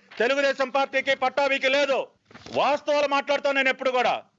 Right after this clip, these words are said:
దీన్ని పరిపాలన అంటారా? దీన్ని ఆర్థిక క్రమశిక్షణ అంటారా? దీనికి సిగ్గు లేకుండా మీడియా ముందుకొచ్చి బుగ్గన గారు గొప్పలు చెప్పుకుంటారా?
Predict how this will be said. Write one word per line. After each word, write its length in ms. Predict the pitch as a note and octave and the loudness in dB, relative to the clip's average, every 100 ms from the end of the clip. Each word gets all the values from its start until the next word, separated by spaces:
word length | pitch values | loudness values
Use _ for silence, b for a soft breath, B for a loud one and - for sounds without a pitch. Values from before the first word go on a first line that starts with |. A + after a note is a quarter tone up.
| - | -4
దీన్ని 280 | F3 C4 C#4 | 0 2 0
పరిపాలన 480 | A#3 B3 B3+ B3+ A#3 | -2 -2 -2 -2 -2
అంటారా? 400 | G#3+ F#3 F3+ E3 | -2 0 2 0
దీన్ని 280 | G#3 C4 | 0 0
ఆర్థిక 300 | A#3+ B3+ B3+ | 0 0 -2
క్రమశిక్షణ 540 | B3+ A3+ A#3 B3+ - A#3 | -2 -2 -2 -6 -2 -4
అంటారా? 500 | G3+ F#3 E3 C3+ G#2+ _ _ - | 0 0 2 0 -4 _ _ -2
దీనికి 280 | B3+ C#4 B3 | 0 0 -4
సిగ్గు 240 | C4 G#3 | -8 -2
లేకుండా 360 | C#4 C4+ C4 C4+ | 0 0 -2 -2
మీడియా 260 | B3+ C4+ | 0 0
ముందుకొచ్చి 420 | C4 C4 B3+ B3+ C4 | 0 -4 -4 -4 -2
బుగ్గన 360 | A#3 A#3+ C4 | -4 -2 0
గారు 220 | C4 C#4+ E4 D#4+ _ _ - | 0 2 0 -4 _ _ -4
గొప్పలు 260 | A#3+ D4+ | -2 -2
చెప్పుకుంటారా? 800 | C#4 C4+ B3+ B3+ A3 F#3+ D#3+ B2 | -2 -2 -4 -2 0 2 0 -2